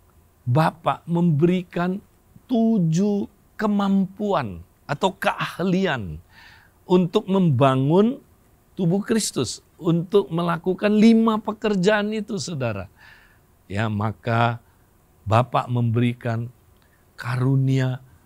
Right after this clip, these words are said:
memimpin, ya, supaya orang yang punya karunia ini bisa melakukan pekerjaan apostolik, saudara. Orang yang punya karunia bernubuat, dia, ya, melakukan pekerjaan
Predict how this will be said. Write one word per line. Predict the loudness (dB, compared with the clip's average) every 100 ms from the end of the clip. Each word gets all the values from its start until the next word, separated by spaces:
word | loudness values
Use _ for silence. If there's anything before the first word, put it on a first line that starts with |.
| _
memimpin, | 0 2 4 4 2 0 0 0 0 -8 -16 _ _ _ _ -8
ya, | -6
supaya | -6 -8 -4 -2 0 -2 -4
orang | -2 0 -2 -2
yang | -4
punya | -4 -6 -6
karunia | -4 -4 -2 -4 -4
ini | -2 -2 -4 -12 _ _ -6
bisa | -4 -2
melakukan | -2 -4 -6 -6 -6 -6 -6
pekerjaan | -8 -6 -4 -2 0 0 -2 -4 -6 -6 -12 _ _
apostolik, | -10 -6 -6 -8 -8 -6 -6 -8 -12
saudara. | -16 -12 -12 -14 -18 _ _ _ _ _ -20 -8
Orang | -2 0 2 2
yang | 0 -2
punya | -2 -2 -4
karunia | -4 0 2 2
bernubuat, | 2 4 4 4 2 0 0 -2 -6 _ _ _ _ _ -10
dia, | -2 4 4 4 2 -4 -18 -20 _ -10
ya, | -6
melakukan | -4 -2 -4 -4 -4 -4 -4
pekerjaan | -6 -6 -4 -2 0 0 -2 -4 -6